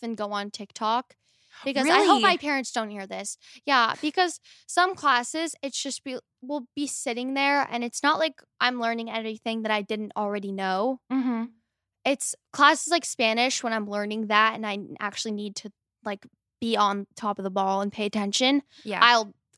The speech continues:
Speaker 1: like, put my complete attention into it. But
Speaker 2: Yeah, I
Speaker 1: classes I
Speaker 2: can't
Speaker 1: don't have to. I don't have to.
Speaker 2: I cannot imagine being, like,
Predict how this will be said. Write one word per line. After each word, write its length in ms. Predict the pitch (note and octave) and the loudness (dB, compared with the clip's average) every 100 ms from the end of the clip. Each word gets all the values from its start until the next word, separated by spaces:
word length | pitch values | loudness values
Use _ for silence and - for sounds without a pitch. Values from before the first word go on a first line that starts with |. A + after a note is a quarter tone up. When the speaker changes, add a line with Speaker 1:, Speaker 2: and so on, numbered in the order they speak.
| _ _ _ _ _ _ _ _ _ _ - | _ _ _ _ _ _ _ _ _ _ -6
Speaker 1:
like, 260 | G#3+ G3 | -6 -6
put 240 | - A#3 - | -8 -10 -10
my 80 | G3 | -16
complete 360 | G#3+ G#3 F#3+ | -16 -12 -12
attention 480 | G3+ G3+ F#3+ - G#3 | -12 -14 -10 -8 -8
into 180 | A3 C4 | -8 -4
it. 180 | C4+ - | -4 -4
But 60 | - | -4
Speaker 2:
Yeah, 120 | B3+ | 0
I 40 | - | 4
Speaker 1:
classes 320 | B3+ - A3+ | 2 2 0
I 80 | G3+ | 2
Speaker 2:
can't 100 | C4+ | 2
Speaker 1:
don't 180 | A3 | -2
have 220 | A3 F#3+ - | -2 -4 -4
to. 120 | - | -8
I 80 | - | -8
don't 200 | - - | -10 -12
have 200 | - - | -14 -14
to. 160 | - - - | -16 -12 -6
Speaker 2:
I 80 | B3+ | -6
cannot 480 | C4 C4+ A#3+ A#3 B3 | 0 2 4 4 4
imagine 500 | A#3+ G#3+ A3 A3 G#3 | 4 4 2 0 0
being, 220 | G#3+ G#3 | -2 0
like, 220 | G#3 F#3+ | -2 -2